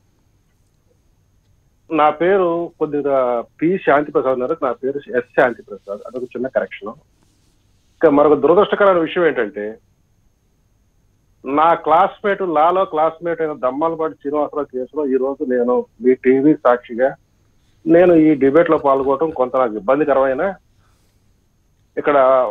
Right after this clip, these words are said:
వాస్తవాలను వాస్తవాలుగా చెప్పాల్సి వస్తే, ఒక వ్యక్తికి ఉన్న స్వేచ్ఛ, ఆ వ్యక్తికి ఉన్న రాజ్యాంగపరమైన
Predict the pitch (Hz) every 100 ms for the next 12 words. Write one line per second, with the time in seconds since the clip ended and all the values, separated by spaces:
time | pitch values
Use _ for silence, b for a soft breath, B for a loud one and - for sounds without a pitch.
0 | 117 139 170 202 202 196 180 156 151 180
1 | 175 170 151 - 147 131 - 104 98 -
2 | _ _ _ _ _ _ _ _ _ _
3 | _ _ _ _ _ _ _ _ _ _
4 | _ - 147 147 110 151 156 - 240 226
5 | 226 220 - _ _ _ _ _ 160 165
6 | 165 - 135 160 175 - 170 180 - _
7 | _ _ _ - 147 139 139 - 196 190
8 | 190 190 175 131 143 139 165 156 156